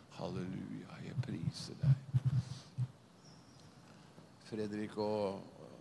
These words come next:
og Steinar, kan ikke dere komme frem her? Er kone deres her? Jeg har bare lyst på å løfte dere opp og takke Gud for dere. Kan ikke dere komme frem her?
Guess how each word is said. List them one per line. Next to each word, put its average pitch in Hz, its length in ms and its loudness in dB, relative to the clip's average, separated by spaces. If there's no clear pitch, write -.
og 98 240 0
Steinar, 92 400 -4
kan 92 140 -4
ikke 104 100 -2
dere 90 300 0
komme 82 300 -6
frem 85 280 -2
her? 85 140 2
Er - 80 0
kone 95 420 2
deres 95 320 0
her? 160 200 0
Jeg 104 60 2
har 110 80 4
bare 104 180 6
lyst 95 220 0
på 104 80 4
å 98 60 2
løfte 101 340 2
dere 90 180 4
opp 87 160 -4
og - 80 -2
takke 92 320 2
Gud 85 240 0
for 87 200 -2
dere. 78 240 -2
Kan 95 140 -6
ikke 104 120 0
dere 95 240 2
komme 92 300 -2
frem 92 260 0
her? 85 120 -4